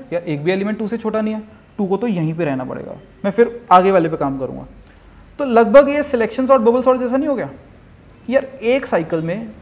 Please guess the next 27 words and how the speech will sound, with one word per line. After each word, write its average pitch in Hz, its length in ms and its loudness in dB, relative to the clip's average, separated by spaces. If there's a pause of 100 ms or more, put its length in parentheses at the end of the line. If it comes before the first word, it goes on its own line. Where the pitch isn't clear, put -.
(120)
सिर्फ 269 220 -2
एक 240 220 0
element 247 260 2
अपनी 240 160 -2
सही 233 180 -2
जगह 220 200 2
जब 226 180 -2
पहुँच 180 160 -2
जाता 160 240 0
है, 214 60 -2
तुम, 233 140 -2
तुम 233 200 -6
n 196 140 -4
माइनस 202 360 -2
वन 190 120 -4
array 175 140 -2
पे 190 100 -6
कॉल 185 160 -2
कर 180 140 -6
देते 185 200 -8
हो, 202 60 -12 (1040)
तो 277 60 0
ये 269 140 4
लगभग 254 360 4
बबल 226 220 4
सॉर्ट 247 220 0
और 269 240 0